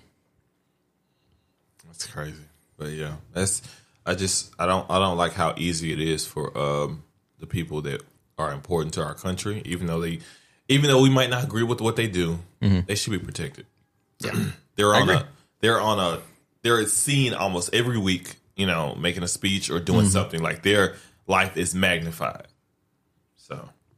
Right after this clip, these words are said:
Speaker 1: it's, yeah.
Speaker 2: But yeah, question is for you guys, what the fuck?
Speaker 1: What the fuck?
Speaker 2: Um, what is going through people's head? Let us know in the comments what you think. And, uh, you know, maybe we'll respond to it.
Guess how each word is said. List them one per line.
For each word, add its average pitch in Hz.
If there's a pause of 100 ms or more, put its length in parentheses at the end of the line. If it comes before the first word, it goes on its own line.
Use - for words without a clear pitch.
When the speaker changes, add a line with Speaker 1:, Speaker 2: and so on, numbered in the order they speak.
(380)
Speaker 1:
it's, - (340)
yeah. - (240)
Speaker 2:
But 117
yeah, 120 (480)
question 170
is 151
for 143
you 151
guys, 110 (960)
what 95
the -
fuck? - (560)
Speaker 1:
What -
the 113
fuck? -
Speaker 2:
Um, 90
what 113 (320)
is 95
going 98
through 92
people's 87
head? 69
Let 101
us 107
know 110
in 101
the 98
comments 104
what 101
you 151
think. 143 (1400)
And, 90
uh, 82 (480)
you 120
know, 117
maybe 107
we'll 110
respond 110
to -
it. -